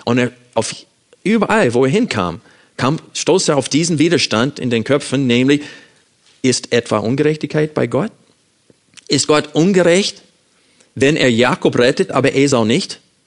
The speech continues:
Ist Gott ungerecht, wenn er Isaac rettet, aber Ismael nicht? Und Paulus sagt, das sei ferne, dass wir Gott auf die Anklagebank setzen und ihn als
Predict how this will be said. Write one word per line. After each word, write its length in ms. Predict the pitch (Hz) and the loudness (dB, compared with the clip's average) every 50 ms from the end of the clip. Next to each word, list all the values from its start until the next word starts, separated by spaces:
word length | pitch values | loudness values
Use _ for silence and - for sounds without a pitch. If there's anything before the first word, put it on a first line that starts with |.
| _ _ _ _ _ _ _ _ _ _ _ _ - | _ _ _ _ _ _ _ _ _ _ _ _ -6
Ist 140 | 131 - | -6 -2
Gott 240 | - 175 170 170 - - | 0 0 0 0 0 0
ungerecht, 540 | 196 175 208 240 180 147 135 139 160 147 - | 2 2 4 4 4 4 4 4 2 2 0
wenn 120 | 147 147 | 0 2
er 160 | 147 143 123 - - _ _ _ _ _ _ _ _ _ _ _ _ _ _ _ _ _ _ _ _ | 2 0 0 -4 -10 _ _ _ _ _ _ _ _ _ _ _ _ _ _ _ _ _ _ _ _
Isaac 600 | 208 233 214 147 120 104 110 139 147 - - - _ _ _ _ _ - | 0 0 0 2 2 0 0 0 -2 -6 -12 -20 _ _ _ _ _ -2
rettet, 460 | 117 113 117 117 170 180 175 - - _ _ _ _ - | 0 0 2 2 0 -2 -2 -6 -12 _ _ _ _ -4
aber 240 | - 131 135 - | -2 0 0 0
Ismael 520 | 156 160 151 - 131 120 113 92 110 107 98 | 2 0 0 0 0 0 2 2 2 0 0
nicht? 560 | 95 101 95 92 104 151 - - - - - _ _ _ _ _ _ _ _ _ _ _ _ _ _ _ _ _ _ _ _ _ _ _ _ _ _ _ _ - - _ _ _ - _ _ _ _ _ _ _ _ _ _ _ _ _ _ _ | -4 -6 -6 -4 -4 -4 -4 -8 -12 -16 -18 _ _ _ _ _ _ _ _ _ _ _ _ _ _ _ _ _ _ _ _ _ _ _ _ _ _ _ _ -20 -20 _ _ _ -20 _ _ _ _ _ _ _ _ _ _ _ _ _ _ _
Und 100 | - 107 | -14 -6
Paulus 280 | - 104 101 98 95 - | -2 -2 -2 -2 -2 -4
sagt, 320 | 104 95 95 92 - - | -4 -4 -6 -6 -8 -8
das 160 | 92 92 - | -8 -6 -6
sei 160 | - 92 92 87 | -6 -8 -10 -10
ferne, 580 | - - - 143 139 123 98 87 85 - - - _ _ _ _ _ _ _ - | -12 -10 -6 -4 -4 -4 -4 -6 -10 -14 -18 -20 _ _ _ _ _ _ _ -8
dass 320 | 98 98 - - 92 92 | -6 -6 -6 -8 -8 -4
wir 200 | 113 120 135 147 | -2 -2 -2 -2
Gott 300 | 135 120 110 117 117 - | -2 -2 -2 -2 0 -2
auf 100 | 107 104 | -4 -4
die 120 | - - 87 | -4 -6 -6
Anklagebank 680 | 110 120 127 - 101 90 90 90 87 - 90 92 - | -6 -6 -6 -4 -6 -6 -4 -6 -6 -6 -6 -8 -8
setzen 380 | - - 95 95 - - 113 104 | -6 -6 -6 -6 -6 -6 -6 -6
und 180 | 101 101 - | -8 -8 -8
ihn 180 | - 127 135 123 | -6 -8 -6 -6
als 260 | 110 104 - - | -8 -8 -8 -10